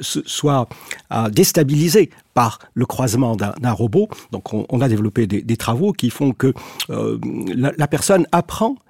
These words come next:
euh, pardon, le, le robot apprend du comportement de, de la personne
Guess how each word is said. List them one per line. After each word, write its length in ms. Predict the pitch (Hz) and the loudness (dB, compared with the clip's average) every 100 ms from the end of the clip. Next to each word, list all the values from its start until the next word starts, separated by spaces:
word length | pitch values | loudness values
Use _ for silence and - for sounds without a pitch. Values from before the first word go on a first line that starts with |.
| _ _ _ _ - | _ _ _ _ -4
euh, 100 | 127 | 0
pardon, 260 | 147 123 98 | 2 0 0
le, 240 | - 123 - | -4 -4 -2
le 120 | 139 | 0
robot 360 | 143 147 175 135 - - - - | 2 4 4 4 0 -18 -8 -2
apprend 440 | 160 - 202 220 | -2 0 0 0
du 120 | 127 | 0
comportement 720 | 135 226 202 135 - 135 135 101 | 2 2 2 0 2 2 2 0
de, 220 | 113 - | -2 -4
de 120 | 104 | -2
la 100 | 127 | -2
personne 500 | 113 110 - 196 220 | -2 -4 0 0 0